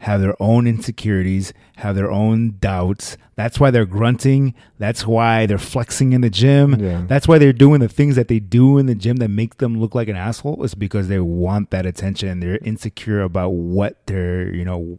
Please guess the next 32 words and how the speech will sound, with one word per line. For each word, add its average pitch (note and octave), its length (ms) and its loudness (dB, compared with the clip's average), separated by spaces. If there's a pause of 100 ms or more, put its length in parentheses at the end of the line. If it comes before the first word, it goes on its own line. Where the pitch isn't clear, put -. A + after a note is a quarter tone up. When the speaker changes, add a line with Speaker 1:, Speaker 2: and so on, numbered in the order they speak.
Speaker 1:
how A2+ 300 -2
they A2+ 160 0
see D#3 240 0
themselves. G#2 560 -2 (580)
So A#2 260 2
that's A#2+ 360 -2
why A#2+ 400 2
they B2 160 2
wanna B2 420 2
put - 280 0
it B2 100 2
out A#2+ 260 0
there B2+ 140 4
like G#2+ 200 -2
they A2 180 0
know G#2 280 2
what G2+ 320 2
they're G2+ 220 2
doing, G#2 360 2
you F#2 60 -4
know, F2+ 160 -2
quote F2+ 280 -6
unquote. F2+ 540 -8
So F#2+ 460 -2
Speaker 2:
Yeah. - 60 -20 (500)
Speaker 1:
don't D3 300 6
worry A#2+ 240 4
about C#3+ 280 4
them. D3+ 360 4 (160)
Focus C#3 480 4 (100)
on A#2 340 0
you. D3 440 8